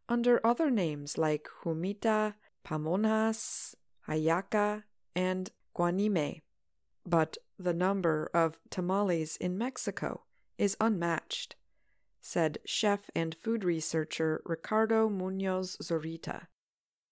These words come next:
He has identified twenty-five families of tamales in Mexico,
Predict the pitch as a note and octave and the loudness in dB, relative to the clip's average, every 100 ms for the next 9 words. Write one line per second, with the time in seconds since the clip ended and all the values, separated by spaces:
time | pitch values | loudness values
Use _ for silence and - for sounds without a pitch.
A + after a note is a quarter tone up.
0 | _ _ - G3 F3+ D#3+ - D#3 E3+ F3 | _ _ 0 2 4 4 4 2 0 0
1 | F3 - D3+ D3 - _ _ - - A#3 | -4 -2 -2 -2 -6 _ _ -6 -2 0
2 | A3+ F3 - E3 F#3+ D3+ - F#3 G#3 C4+ | -2 -4 -2 0 2 0 -2 0 2 2
3 | F#3+ C#3+ - D#3 - D#3+ D3+ D3+ C#3+ C#3 | 0 -2 -2 -4 -4 -8 -6 -6 -6 -6
4 | - - D3 D3 C#3+ - D#3 D3 D#3 | -6 -4 -4 -6 -4 -6 -4 -4 -4